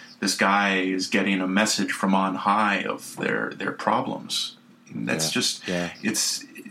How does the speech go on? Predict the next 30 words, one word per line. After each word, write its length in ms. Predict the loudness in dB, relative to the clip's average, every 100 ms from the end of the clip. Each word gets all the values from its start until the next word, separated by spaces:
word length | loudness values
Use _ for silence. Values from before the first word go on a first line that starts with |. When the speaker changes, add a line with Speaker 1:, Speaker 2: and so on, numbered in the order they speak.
| -2
Speaker 1:
you 80 |
know, 140 | 2 2
when 420 | 0 -2 2 2
you 100 | 2
put 260 | 0 2 2
it 80 |
in, 220 | 2 0 0
Speaker 2:
It's 340 | -2 0 4
Speaker 1:
when 120 | 6
it's 120 | 4
Speaker 2:
sick. 60 | 4
Speaker 1:
put 140 | 2
in 140 | 4 4
this 140 | 2
context, 640 | 2 2 0 0 0 0 0
yeah, 180 | 2
and 280 | 2 2 4
that's, 300 | 4 2 2
that's 340 | 2 2 0 -2
the 240 | 2 2
important 400 | 2 2 2 2
thing. 340 | 2 0 0 -6 -12 -10 0
The 120 | 2
idea 400 | 4 4 4 4
that 200 | 2 2
he 200 | 0 0
was, 500 | 2 2 2 0 -2
he's, 360 | 0 0 0 -4
he's, 320 | -2 -2 -2 -8 -20 -20 -20 _ _ _ _ _ _ -10 -10 -8 0
all, 260 | 2 4